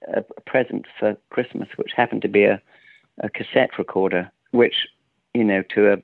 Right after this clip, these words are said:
I don't know, well, I don't know how old I was, thirteen or tw-, thirteen or twelve, thirteen, fourteen, whatever, definitely not, not fourteen, so I was eleven or twelve or thirteen. And this machine, you know, the fact that you could record sound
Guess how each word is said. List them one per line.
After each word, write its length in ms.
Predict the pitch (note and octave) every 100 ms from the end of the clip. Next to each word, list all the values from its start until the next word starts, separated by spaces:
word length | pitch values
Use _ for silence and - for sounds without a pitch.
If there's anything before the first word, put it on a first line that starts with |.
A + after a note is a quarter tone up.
| - -
I 60 | A2
don't 140 | A2
know, 160 | F#2+ A2 - - -
well, 140 | G#2+
I 80 | A2
don't 140 | G#2+
know 60 | G2
how 220 | G2+ G2+ G2+ G#2
old 120 | G2
I 80 | G2
was, 240 | G2+ G2+ - _ - - - - - -
thirteen 680 | - A#2 A2+ - A2+ A#2 A#2+
or 160 | A2+ G#2 - -
tw-, 480 | - - - - - - -
thirteen 460 | A#2+ A#2 - A#2 A#2+
or 60 | G#2
twelve, 340 | - A2 A2 -
thirteen, 220 | A2+ G#2 -
fourteen, 320 | A2 A2 A2+
whatever, 300 | A2+ A#2+ A2 G#2+
definitely 300 | D3 C3+ -
not, 140 | G#2+ -
not 320 | - G#2+ G#2 -
fourteen, 380 | G2+ G2+ G#2 G2
so 60 | G2+
I 20 |
was 80 | - _ _ -
eleven 280 | A#2 A2+
or 80 | G#2+
twelve 280 | - A2+ G#2+
or 60 | G2
thirteen. 540 | - G#2+ - A2 G#2 - - - - - - -
And 260 | D3+ D3
this 160 | D#3 -
machine, 460 | D3+ - C#3+ C3
you 60 | C3
know, 100 | A#2+
the 80 | A2
fact 180 | B2 A#2
that 80 |
you 80 | A2
could 120 | A2+
record 340 | G#2+ - A2 G#2+
sound 380 | - G#2 G#2+ A2